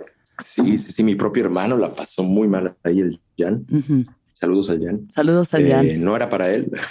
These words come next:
Speaker 1: <laughs> Y, y para mí, en ese sentido académico, la pasé muy bien. Y,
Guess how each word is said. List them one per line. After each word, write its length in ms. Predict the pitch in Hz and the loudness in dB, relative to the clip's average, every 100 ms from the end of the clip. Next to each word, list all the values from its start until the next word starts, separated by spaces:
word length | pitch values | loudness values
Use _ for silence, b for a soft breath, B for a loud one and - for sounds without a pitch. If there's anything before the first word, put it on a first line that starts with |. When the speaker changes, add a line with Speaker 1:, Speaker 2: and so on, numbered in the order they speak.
| - | -6
Speaker 1:
<laughs> 140 | 101 117 - - B B B B B - | -4 -4 -6 -10 B B B B B -2
Y, 520 | 98 95 95 101 98 | 2 4 2 2 2
y 40 | |
para 180 | 90 92 | 2 0
mí, 400 | 92 127 131 98 92 - - - _ _ - | 2 2 2 0 -2 -10 -18 -18 _ _ -2
en 120 | 101 | -2
ese 120 | 120 | 0
sentido 260 | 123 107 120 | 0 0 0
académico, 420 | - 95 113 120 | 2 0 0 0
la 140 | 85 | -2
pasé 240 | 82 - 92 | -6 -4 0
muy 200 | 92 87 | 2 2
bien. 340 | 87 87 110 | 2 2 2
Y, 280 | 95 80 82 | 0 -4 -10